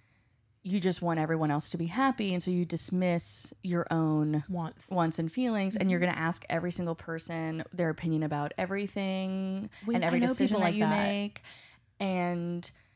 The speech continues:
Speaker 1: like, hope that the majority of the people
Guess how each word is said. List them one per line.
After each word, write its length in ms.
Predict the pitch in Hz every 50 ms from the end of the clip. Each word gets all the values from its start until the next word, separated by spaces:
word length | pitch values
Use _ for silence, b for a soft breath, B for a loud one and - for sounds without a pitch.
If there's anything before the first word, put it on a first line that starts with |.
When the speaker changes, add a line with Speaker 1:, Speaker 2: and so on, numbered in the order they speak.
| b b b b b _ _ _ _ _ _ _ _ _ _ _ _ _ _ _ _ _ _ _ _ _ _ -
Speaker 1:
like, 200 | - 185 - - - - - _ _ _ _ _ _ _ _ _ _ _ _ _ -
hope 480 | - - - - 233 240 247 220 - - 220 -
that 340 | 208 185 185 175 175 -
the 80 | - 196
majority 1120 | 180 175 170 170 - 196 180 170 180 190 202 208 202 202 196 196 196 196 196 202 214 - - _ -
of 160 | 190 185 180
the 80 | 180 170
people 840 | - - - 175 175 - 190 190 190 190 190 190 190 196 190 -